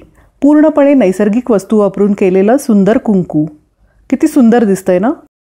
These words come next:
हे पूर्णपणे सुरक्षित कुंकू तुम्ही अगदी बिनधास्त कपाळाला लावू शकता किंवा देवासाठीही वापरू शकता. आजचा हा विशेष व्हिडिओ तुम्हाला कसा वाटला?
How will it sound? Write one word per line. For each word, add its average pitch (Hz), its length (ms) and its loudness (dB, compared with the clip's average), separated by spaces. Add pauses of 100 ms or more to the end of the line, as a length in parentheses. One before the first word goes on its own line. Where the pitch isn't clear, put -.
(1300)
हे 311 100 -2
पूर्णपणे 302 600 2
सुरक्षित 220 520 -2
कुंकू 247 360 0
तुम्ही 240 260 0
अगदी 226 240 0
बिनधास्त 208 540 0
कपाळाला 202 440 0
लावू 196 200 0
शकता 156 400 -10 (580)
किंवा 277 180 2
देवासाठीही 226 600 0
वापरू 185 320 -2
शकता. 156 420 -8 (260)
आजचा 226 280 -4
हा 269 140 0
विशेष 233 400 0
व्हिडिओ 240 260 2
तुम्हाला 208 320 0
कसा 185 280 -4
वाटला? 190 380 -2